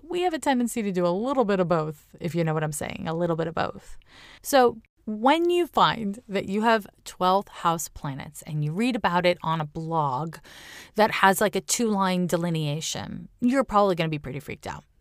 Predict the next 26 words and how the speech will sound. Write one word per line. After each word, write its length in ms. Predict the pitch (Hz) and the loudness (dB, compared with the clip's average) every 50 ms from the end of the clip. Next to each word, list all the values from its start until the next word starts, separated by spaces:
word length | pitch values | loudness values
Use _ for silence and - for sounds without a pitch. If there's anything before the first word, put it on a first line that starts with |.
| - - | -10 -6
I'm 140 | 185 170 165 | -4 -2 0
not 140 | 139 135 | 0 -2
gonna 160 | 143 - 143 135 | -2 -4 -4 -4
lie 180 | 131 135 135 | -2 -4 -4
to 60 | 143 | -4
you. 220 | 139 80 87 151 - - | -6 -8 -8 -10 -12 -6
You 180 | - 214 208 190 | 0 2 2 4
know, 200 | 180 165 165 156 - - - - - - | 4 2 0 -2 -4 -10 -16 -18 -16 0
uh, 140 | - 214 214 - | 4 4 4 4
a 60 | 233 208 | 4 4
lot 200 | 214 202 196 208 | 6 6 6 6
of 60 | 196 | 4
people 240 | - 214 - 202 185 | -2 -4 -2 -2 0
have 100 | 190 185 | 0 0
a 60 | 180 | 0
very 260 | 175 190 190 190 185 | 0 2 2 2 2
negative 520 | 175 170 160 147 151 160 180 180 180 175 | 2 0 0 -2 -2 0 0 0 0 0
view 440 | 156 160 151 151 151 160 190 - - _ _ | -2 -6 -4 -2 0 0 0 -2 -4 _ _
of 220 | - 156 156 156 175 | 0 0 0 0 -4
the 80 | 170 | -8
twelfth 320 | 156 - - 135 131 127 - | -6 -2 -4 -4 -4 -4 -8
house. 480 | - - - - - - - - - - _ _ _ _ | -10 -10 -10 -10 -10 -10 -12 -12 -12 -16 _ _ _ _
For 260 | - - - 160 147 | -14 -8 -4 -4 -2
me, 380 | 156 196 233 262 285 294 285 - _ - - - - - | 0 0 2 2 0 0 -4 -8 _ -20 -20 -18 -8 -8
it's 160 | 170 147 - | -6 -4 -4
my 180 | 175 160 156 | -4 -4 -4